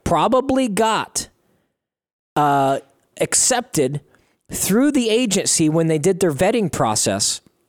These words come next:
in order to get their children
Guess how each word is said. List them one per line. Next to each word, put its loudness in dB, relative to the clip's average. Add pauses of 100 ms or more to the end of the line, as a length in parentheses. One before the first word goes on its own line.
(680)
in 2
order 4
to 0 (420)
get -2 (240)
their 2 (320)
children 0